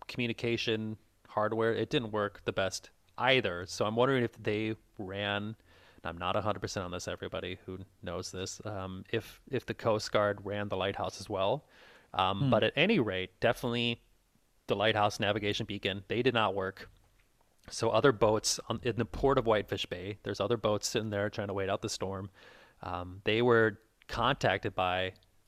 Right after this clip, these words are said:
Speaker 1: the Fitzgerald captain, McSorley, saying on, "Hey, we're taking on water, bad list, you know, it's confusing, um, situation." And they, they got contacted. He was, I guess, trying to figure out, you know, what the heck is going on, um,
Speaker 2: Mm-hmm.
Speaker 1: as, as they were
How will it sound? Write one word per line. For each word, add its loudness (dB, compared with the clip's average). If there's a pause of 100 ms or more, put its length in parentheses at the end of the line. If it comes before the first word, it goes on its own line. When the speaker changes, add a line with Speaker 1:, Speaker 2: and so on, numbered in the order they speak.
(100)
Speaker 1:
the -6
Fitzgerald -2
captain, -4
McSorley, -2 (380)
saying 0
on, 4
"Hey, 4
we're 2
taking 2
on 4
water, 6
bad 2
list, -2
you -6
know, -4
it's -10 (220)
confusing, -6 (720)
um, -10 (120)
situation." -2
And -8
they, 2 (140)
they 0 (140)
got 0
contacted. -4 (300)
He 4
was, 6
I 0
guess, 2
trying 2
to -2
figure -2
out, 2
you -2
know, -4
what -2
the -6
heck -8
is -2
going -6
on, -6 (480)
um, 2
Speaker 2:
Mm-hmm. 4
Speaker 1:
as, -2
as -2
they 0
were -4